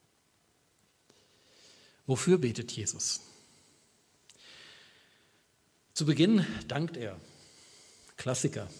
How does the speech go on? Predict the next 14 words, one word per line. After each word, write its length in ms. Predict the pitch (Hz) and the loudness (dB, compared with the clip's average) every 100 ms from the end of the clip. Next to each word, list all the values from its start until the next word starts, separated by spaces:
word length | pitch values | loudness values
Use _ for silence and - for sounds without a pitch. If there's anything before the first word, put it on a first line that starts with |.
| - | -6
Mit 180 | 120 107 | -4 0
Dank 200 | 131 147 | 2 2
fängt 260 | - 139 165 | 2 0 2
man 140 | 147 | 2
immer 180 | 131 135 | 4 2
gut 180 | 131 139 | 2 0
an 140 | 127 | 2
im 140 | 139 113 | 2 2
Gebet. 420 | 107 120 - - - - - - - _ _ _ _ _ _ _ _ | 0 0 -2 -4 -18 -20 -20 -20 -20 _ _ _ _ _ _ _ _
Er 100 | 127 | 0
dankt 300 | 131 - 175 | 4 4 2
für 500 | - - - - 135 | -2 -4 -6 0 2
alles, 380 | 135 165 165 131 | 4 4 2 -2
was 480 | 123 - - - | -2 -2 -4 -6